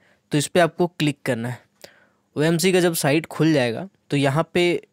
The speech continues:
न्यू अपॉर्चुनिटीज़ में आपको सर्च करना है कि क्या वाकई में वैकेंसी आया है कि नहीं आया है।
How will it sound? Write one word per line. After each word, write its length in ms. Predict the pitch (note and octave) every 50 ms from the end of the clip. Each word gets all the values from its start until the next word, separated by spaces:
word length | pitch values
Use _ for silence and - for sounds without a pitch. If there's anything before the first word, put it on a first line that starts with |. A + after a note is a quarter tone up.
| _ _ _ _ _
न्यू 300 | - C3 C3 C#3 D#3 E3+
अपॉर्चुनिटीज़ 800 | E3 D3 - C#3+ C3+ C3+ C3+ - C#3 C3 C3 B2+ - D#3 D#3 C#3+ -
में 120 | C#3+ C3+
आपको 260 | C3 B2+ - - C#3
सर्च 380 | B2+ - - D3 C#3 C#3 - -
करना 260 | - C3+ B2+ A#2+ B2
है 120 | B2+ C3+ C3+
कि 100 | C#3 C3
क्या 180 | - - B2+
वाकई 340 | A#2+ A#2+ A#2+ B2 - - C3
में 80 | C3+ C3
वैकेंसी 400 | B2 A2+ B2 A#2+ A#2 - C3 A#2+
आया 200 | A#2 A#2 B2 C3
है 180 | C#3+ D#3 E3 - _ -
कि 80 | C3
नहीं 240 | A#2+ A#2 A#2 B2+ B2+
आया 180 | B2 A#2+ A#2+ A#2+
है। 100 | B2+